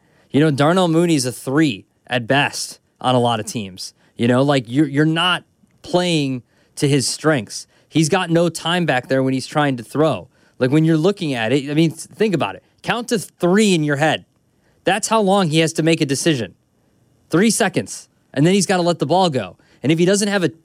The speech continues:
you know, three hundred pound defensive end in his face, he's gotta try to make a throw.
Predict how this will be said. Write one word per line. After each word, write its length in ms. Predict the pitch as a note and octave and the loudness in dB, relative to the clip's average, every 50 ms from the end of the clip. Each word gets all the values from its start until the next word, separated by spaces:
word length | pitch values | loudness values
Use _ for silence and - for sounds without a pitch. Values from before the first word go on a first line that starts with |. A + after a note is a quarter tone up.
| _ _ - | _ _ -4
you 120 | D#3 F3 E3+ | 0 2 2
know, 140 | D3+ C#3 C3 | 2 2 0
three 360 | - - - - E3+ F3+ G3 | -2 -6 -6 -2 0 2 2
hundred 260 | E3+ F3+ E3+ E3+ D3 | 2 2 0 -2 -2
pound 440 | D3+ E3 E3+ E3+ E3 D#3+ D3+ C#3 - _ _ _ _ _ _ | -2 -2 0 2 2 0 0 -2 -6 _ _ _ _ _ _
defensive 440 | - D3 C3 F#3 F#3+ F3 - E3 D3 | -10 -4 -2 -2 -2 0 0 0 0
end 180 | E3 F#3 G3+ F#3+ | 2 2 2 2
in 60 | E3 | 0
his 140 | C3+ B2 - | -2 -4 -4
face, 460 | - - A#2 G#2+ B2 C3 - - - _ _ _ _ _ | -4 -4 -2 -2 -2 -4 -6 -8 -10 _ _ _ _ _
he's 160 | - - E3 D3+ | -4 -2 0 0
gotta 160 | F#3+ F3+ F3 | 0 0 -2
try 180 | - - F#3 F3 | -2 -2 0 0
to 60 | E3+ | 2
make 180 | E3 E3 D#3+ D#3+ | 0 0 0 -2
a 60 | D3 | -4
throw. 480 | - - E3+ G#3+ A#3 E3+ G#2 F2+ - | -4 -2 0 2 2 2 0 -4 -10